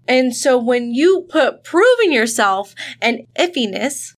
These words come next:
and you mesh that energy together, that's not gonna help you sign clients. Not with your content, not with your sales process, not with a launch, not with a course, okay? So how do we move to this place of giving a damn about how we see our clients,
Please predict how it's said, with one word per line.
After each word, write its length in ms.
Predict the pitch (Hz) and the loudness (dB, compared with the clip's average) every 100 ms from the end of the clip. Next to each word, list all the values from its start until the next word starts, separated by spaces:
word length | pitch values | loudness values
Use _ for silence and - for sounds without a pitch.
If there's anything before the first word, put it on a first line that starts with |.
| _ - | _ -4
and 140 | 269 | -2
you 240 | 294 240 233 | -2 -4 -8
mesh 440 | 262 294 427 427 | -2 0 2 0
that 240 | 381 311 - | 0 0 0
energy 420 | 302 302 277 262 | 0 0 -2 -6
together, 680 | 247 226 269 247 - - - | -4 0 0 0 -4 -8 -6
that's 240 | - 269 294 | -2 0 0
not 120 | 285 | 0
gonna 140 | 262 | 0
help 220 | 233 208 | 0 -2
you 80 | - | -4
sign 260 | - 214 202 | -10 -10 -10
clients. 580 | - 69 - _ - - | -12 -12 -14 _ -18 -6
Not 180 | 220 214 | -2 -2
with 140 | 208 | -2
your 120 | 214 196 | -10 -12
content, 760 | - 320 330 302 330 277 233 | -4 0 0 0 0 0 0
not 200 | 202 - | -4 -6
with 140 | - | -12
your 100 | - | -10
sales 360 | 196 - 277 269 | -8 0 0 0
process, 800 | - 262 240 247 226 214 220 - - - - - | -2 0 0 -2 -4 -4 -4 -14 -18 -20 -18 -2
not 220 | 214 - | -2 -2
with 120 | 208 | -8
a 40 | |
launch, 560 | 190 202 247 254 247 240 | -8 -2 0 2 0 0
not 160 | 208 202 | -4 -4
with 100 | 208 | -12
a 60 | |
course, 680 | 208 - 202 - - - - | -14 -10 -10 -10 -16 -16 -14
okay? 400 | - 196 220 285 _ _ _ _ _ - - - | -4 -2 -2 -6 _ _ _ _ _ -20 -20 -20
So 220 | - 330 320 | -6 0 2
how 480 | 294 311 320 359 | 2 2 2 2
do 180 | 359 349 | 4 2
we 160 | 330 311 | 2 -2
move 540 | 262 233 262 302 302 | 0 0 0 -2 -6
to 120 | - | -10
this 220 | 233 240 233 | -4 -4 -4
place 320 | - 233 240 | -2 -2 0
of 220 | 247 - | -4 -4
giving 320 | - 269 302 | 0 0 0
a 100 | 294 | -2
damn 300 | 262 254 254 | 0 0 0
about 300 | 247 233 226 | 0 -2 -4
how 240 | - 254 254 | -4 0 0
we 120 | 254 | -2
see 240 | 240 254 | -8 -4
our 140 | 233 220 | -4 -4
clients, 840 | - 285 311 269 - _ - - | -8 -2 0 0 -6 _ -14 -14